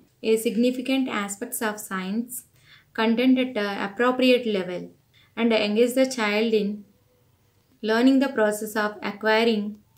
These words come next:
and validating the scientific knowledge. The aim of science education for the learner are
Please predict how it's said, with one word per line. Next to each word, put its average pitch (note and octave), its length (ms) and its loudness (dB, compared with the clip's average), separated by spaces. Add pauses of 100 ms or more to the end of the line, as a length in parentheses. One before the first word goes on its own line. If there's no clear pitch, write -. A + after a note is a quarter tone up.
(260)
and G#3 140 -2
validating A3+ 720 2
the A3 160 2
scientific G3+ 420 -4
knowledge. F#3 720 -6 (460)
The A#3+ 160 0
aim A#3+ 340 4
of C#4 180 0
science A#3 360 -4
education B3 480 2
for B3+ 100 0
the G#3+ 140 -2
learner A#3 580 0
are G3 400 0